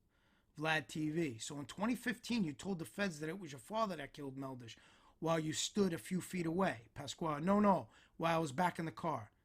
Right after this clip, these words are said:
Vlad T V. But then later on, Pasqua cuts him off. "I was back in the car, and at that time,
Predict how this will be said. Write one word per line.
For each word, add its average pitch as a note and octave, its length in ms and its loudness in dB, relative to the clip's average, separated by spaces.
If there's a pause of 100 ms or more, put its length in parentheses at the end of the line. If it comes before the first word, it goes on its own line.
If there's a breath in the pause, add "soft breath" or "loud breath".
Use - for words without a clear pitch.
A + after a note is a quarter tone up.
(120)
Vlad D#3 260 0
T C#3 220 -6
V. A2+ 220 -10 (680 soft breath)
But G3+ 180 2
then G#3+ 180 6
later G3+ 320 8
on, G#3+ 460 6 (360)
Pasqua C3+ 460 -4 (160)
cuts C#3 220 -12
him C#3+ 140 -4
off. D#3+ 200 -4 (300 loud breath)
"I D#3+ 60 0
was D#3 120 0
back A#3 240 10
in C4+ 80 4
the A3 80 2
car, G3 260 4
and F3+ 100 2
at E3+ 160 0
that G#3 240 2
time, F#3 320 0